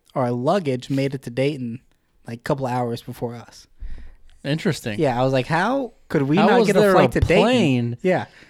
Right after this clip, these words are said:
Speaker 1: Apparently it went somewhere else, and then that, that plane
Speaker 2: So while
Speaker 1: flew into
Speaker 2: you're
Speaker 1: Dayton.
Speaker 2: sitting at the airport in Charlotte, your
Speaker 1: Our luggage
Speaker 2: luggage
Speaker 1: is
Speaker 2: is on a
Speaker 1: fucking
Speaker 2: plane
Speaker 1: on a
Speaker 2: going
Speaker 1: joyride. <laughs>
Speaker 2: cross country and beat you to Dayton. How about
Speaker 1: Yeah.
Speaker 2: that?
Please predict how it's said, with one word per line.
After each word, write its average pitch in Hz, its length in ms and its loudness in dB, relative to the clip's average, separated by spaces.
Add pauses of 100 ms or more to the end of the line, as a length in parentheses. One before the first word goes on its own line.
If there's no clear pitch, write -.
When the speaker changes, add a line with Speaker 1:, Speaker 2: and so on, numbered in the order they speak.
(160)
Speaker 1:
Apparently 190 580 -2
it 160 140 0
went 160 280 -6
somewhere 151 360 2
else, 139 520 0 (420)
and 143 120 -2
then 127 360 0 (320)
that, 139 240 -4 (420)
that 156 240 0
plane 139 140 -2
Speaker 2:
So 180 60 6
while 147 140 2
Speaker 1:
flew 147 60 4
into 151 100 4
Speaker 2:
you're 233 140 6
Speaker 1:
Dayton. 254 120 2
Speaker 2:
sitting 202 200 4
at 160 80 2
the - 80 -6
airport 160 380 0
in 123 60 -4
Charlotte, 135 560 0 (220)
your 175 160 4
Speaker 1:
Our 202 40 2 (140)
luggage 151 100 4
Speaker 2:
luggage 180 280 2
Speaker 1:
is 156 80 4
Speaker 2:
is 147 80 4
on 147 120 4
a 135 40 2
Speaker 1:
fucking 131 100 -4
Speaker 2:
plane 175 220 2
Speaker 1:
on 151 100 4
a 151 40 6
Speaker 2:
going 139 140 6
Speaker 1:
joyride. 160 380 4
<laughs> - 100 6
Speaker 2:
cross 170 160 4
country 180 640 4
and 139 360 0
beat 214 260 0
you 175 360 2
to 143 140 0
Dayton. 123 480 0
How 151 100 -4
about 165 180 2
Speaker 1:
Yeah. 120 60 0
Speaker 2:
that? 123 260 0